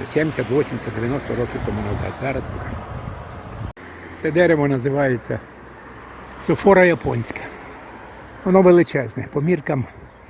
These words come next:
степу воно величезне. Крона його десь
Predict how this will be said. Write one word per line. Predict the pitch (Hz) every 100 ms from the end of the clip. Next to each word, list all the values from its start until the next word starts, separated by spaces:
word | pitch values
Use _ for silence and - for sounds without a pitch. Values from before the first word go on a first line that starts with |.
| - - - -
степу | - 185 175 156
воно | 147 151
величезне. | 139 131 123 160 147 147 127
Крона | 147 165 147 143
його | 131 120 127 117 - - _ _ - _ _ - - - - - - - - -
десь | 127 143 - -